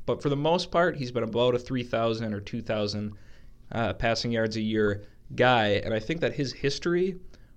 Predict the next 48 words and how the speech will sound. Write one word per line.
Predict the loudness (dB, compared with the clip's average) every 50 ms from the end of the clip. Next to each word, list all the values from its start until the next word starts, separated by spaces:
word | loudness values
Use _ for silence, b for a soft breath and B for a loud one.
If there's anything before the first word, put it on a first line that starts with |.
| b 0
works | 4 6 6 6 4 2
against | 0 2 2 2 0 0 -2 -2 -2
him. | -2 0 0
Now, | -2 -2 -2
can | -2 -4 -6
he | -4 -2 -2
maintain | 0 0 0 -2 -2 -4 -2 -2 -2 0
it | -2 -4 -4 -4 -2
at, | 0 2 2 2 0 0
what | 0 -2 -2
is | -2
he, | -4 -6
thirty-five | -4 -2 -2 0 0 -2 -2 -2 0 0 2 2 0
years | 0 0 0 0 0
old? | 0 2 2 2 0 -2 B B B B B B -2
If | 0
he | 2
can | 2 2 0
maintain | 0 -2 -2 -2 -2 -2 0 0
that | 2 2 2 0
and | 0 -2 -4 -4 -4 -6 -8 -12 -16 -18 -20 -20 -14
prove | -8 -2 0 2 2 2 2
that | 2 4 4 2 0 -4 -8 -18 -20 -20 -20 -10 -4
thirty-five-year-olds | -2 -2 -2 0 0 0 2 2 2 2 0 0 0 -2 -4 -6
can | -8 -6 -4
learn | -4 -4 -4
tricks | -4 -4 -6 -6 -6 -6
too | -4 -2 0 0 2 0 0
in | 0 0
the | -2 -2
N | -2 -2
F | -4 -2 -2
L, | -2 0 0 -2 -4 -6 B B B B B B B
then | 4 6 6 6 4 2 -2 -4 -8 -12 -18 -20 -20 -20 -14 -4
power | 2 6 6 8 6 6
to | 4 4 4 4
him. | 4 4 4
But | 2 2
I | 2
think | 2 0 -2 0
what | 0 0 0
Patrick | 0 0 0 0 -2 -2
Mahomes | -4 -4 -2 -2 0 0 0 -2 -2
has | 0 0 0 0 -2
on | -4 -6
his | -4 -4 -4 -4
side | -2 -2 0 0 0 -2 -4 -6 -10 -10 -4 0
is | 2 4 4 4 2 0 -4